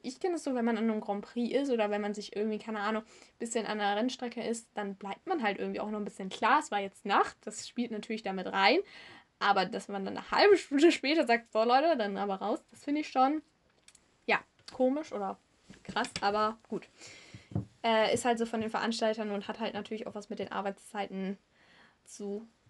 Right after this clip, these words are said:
tun. Genau. Dann ging's weiter am Sonntag mit der Qualifikation.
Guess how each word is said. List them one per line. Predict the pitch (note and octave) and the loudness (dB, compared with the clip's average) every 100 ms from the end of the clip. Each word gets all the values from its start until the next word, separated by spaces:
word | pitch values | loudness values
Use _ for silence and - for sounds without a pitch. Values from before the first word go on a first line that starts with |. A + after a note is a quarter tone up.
| _ - | _ -12
tun. | - A3+ E3+ - _ _ _ | -6 -4 -6 -12 _ _ _
Genau. | A#3 F#3+ - _ - - - _ _ | -4 -4 -6 _ -20 -20 -20 _ _
Dann | B3+ C4+ | 4 6
ging's | D4+ D#4 | 6 8
weiter | C#4+ E4 F#4 G#4+ - - - | 6 6 2 2 -6 -14 -2
am | C4 C4+ C4+ C#4 D4 _ _ - - _ | 4 4 4 0 -2 _ _ -10 -10 _
Sonntag | A3 A3+ B3+ D4 D4 D4 A#3+ | -4 0 0 0 -2 -2 -2
mit | A#3+ A#3 | -2 0
der | A#3+ | -2
Qualifikation. | A#3 - A3+ C4+ - B3+ A#3+ A3+ - - G#3+ A3+ | -4 -4 -2 -2 -4 -6 -6 -8 -12 -8 -2 0